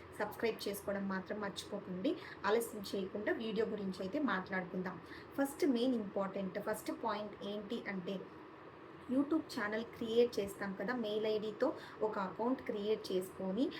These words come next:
ఛానల్కి పేరు పెట్టుకోవాలి. First of all, మనము యూనిక్‌గా ఉండేలాగా ఛానల్ నేమ్ అనేది క్రియేట్ చేసుకోండి.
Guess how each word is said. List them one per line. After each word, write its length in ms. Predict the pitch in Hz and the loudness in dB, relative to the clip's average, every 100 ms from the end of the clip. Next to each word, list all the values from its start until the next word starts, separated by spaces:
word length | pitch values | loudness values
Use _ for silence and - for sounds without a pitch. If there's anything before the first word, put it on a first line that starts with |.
| - | -10
ఛానల్కి 720 | - - 214 262 294 226 - 285 | -4 0 4 6 6 4 0 -4
పేరు 420 | - 247 254 311 | 2 6 6 6
పెట్టుకోవాలి. 640 | 262 - - 190 185 185 | 6 4 0 0 2 0
First 260 | 190 202 - | 0 -4 -4
of 140 | 196 190 | -6 -2
all, 140 | 190 | 0
మనము 360 | 190 185 185 190 - - - - | 0 0 0 -4 -6 -12 -12 0
యూనిక్‌గా 480 | 233 262 302 247 285 | 6 8 8 6 4
ఉండేలాగా 600 | 254 220 214 202 190 202 | 2 2 0 0 0 0
ఛానల్ 480 | 262 247 214 226 240 | 0 0 2 2 0
నేమ్ 320 | 208 208 254 | -2 0 2
అనేది 280 | 226 196 196 | 2 0 -2
క్రియేట్ 520 | 233 214 202 214 - | -4 -2 2 2 2
చేసుకోండి. 600 | 202 190 - 190 190 254 | -2 -4 -4 -2 2 2